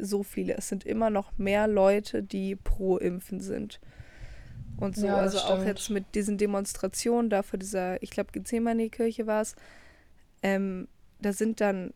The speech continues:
Speaker 1: zwar zweihundert, dreihundert Mega-Radikale, komplett verstrahlte Leute, die da sich wie im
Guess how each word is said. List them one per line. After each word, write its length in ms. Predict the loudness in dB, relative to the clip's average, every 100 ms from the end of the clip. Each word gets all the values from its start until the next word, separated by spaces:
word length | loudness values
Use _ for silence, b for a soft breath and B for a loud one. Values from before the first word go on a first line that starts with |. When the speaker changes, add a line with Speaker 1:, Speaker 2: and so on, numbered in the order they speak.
| -14
Speaker 1:
zwar 560 | -12 0 4 6 4 0
zweihundert, 520 | 2 4 4 2 0
dreihundert 640 | 2 2 2 2 0 0 -14 -8 -6
Mega-Radikale, 1400 | -2 4 4 6 4 2 0 -4 -6 -2 0 0 0 -2 -10 -20 _
komplett 380 | -6 -4 0 -2
verstrahlte 600 | 0 -4 -4 -2 -2 0
Leute, 640 | 2 2 2 -2 -2 -4 -6 b b b b -6
die 100 | 0
da 400 | 2 4 2 0 -6 -14 -20 -20 -20 -20 -18 -10
sich 360 | -2 -2 -2 -6
wie 180 | -2 0
im 420 | 0 -2 -4 -4